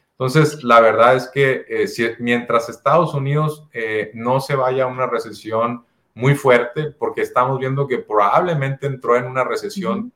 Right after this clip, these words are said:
Speaker 1: muy leve en el primer, eh, semestre del dos mil veintidós y aún así México creció bastante. Mientras Estados Unidos no se vaya a una recesión muy fuerte, ese tres por ciento se puede conseguir sin mucho problema, ¿no?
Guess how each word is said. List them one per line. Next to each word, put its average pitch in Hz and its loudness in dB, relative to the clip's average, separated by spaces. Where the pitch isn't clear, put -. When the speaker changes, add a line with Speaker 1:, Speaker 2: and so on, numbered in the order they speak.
Speaker 1:
muy 123 2
leve 123 4
en 104 -16
el 101 -14
primer, 113 -2
eh, 113 2
semestre 117 -4
del 120 -4
dos 107 -4
mil 113 -10
veintidós 117 -2
y 123 0
aún 113 4
así 117 -2
México 113 -8
creció 107 -6
bastante. 120 0
Mientras 123 0
Estados 147 4
Unidos 135 0
no 135 -2
se 131 -6
vaya 131 2
a 135 0
una 131 0
recesión 120 -2
muy 135 -2
fuerte, 143 0
ese 127 2
tres 123 0
por 127 -2
ciento 117 0
se - -4
puede 113 0
conseguir 107 -8
sin 113 -14
mucho 110 -14
problema, 92 -6
¿no? - -18